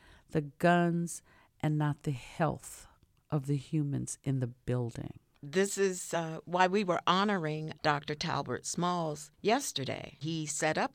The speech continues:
Speaker 2: you know, the George Jackson Free Health Clinic. I couldn't believe that they called twenty-three years later to ask how many guns we had at the George Jackson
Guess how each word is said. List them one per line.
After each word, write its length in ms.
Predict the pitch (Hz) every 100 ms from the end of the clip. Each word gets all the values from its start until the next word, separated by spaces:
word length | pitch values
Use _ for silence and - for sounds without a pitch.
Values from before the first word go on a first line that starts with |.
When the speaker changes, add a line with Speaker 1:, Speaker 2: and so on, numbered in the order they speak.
| -
Speaker 2:
you 100 | 165
know, 100 | 147
the 140 | 143
George 320 | 165 156 151
Jackson 400 | 156 147 147 147
Free 220 | 135 160
Health 220 | 147 135 135
Clinic. 540 | - 139 160 262 - _ _ -
I 100 | 143
couldn't 260 | 202 202
believe 460 | 202 196 269 349 285
that 180 | 175 -
they 240 | 156 139 131 - -
called 360 | 156 139 135
twenty-three 500 | - 151 135 131 135
years 500 | 131 127 131 120 120 - - _
later 340 | 139 147 127 117
to 160 | - 117
ask 380 | 135 135 127 - - _ _
how 200 | 151 151
many 400 | 139 127 117 127 _ _ _ 127
guns 600 | 135 135 131 110 113 - _ _ -
we 180 | 139
had 520 | 135 147 104 - - - _ _ -
at 140 | 143
the 60 | 143
George 360 | 135 135 131
Jackson 380 | - 120 - 113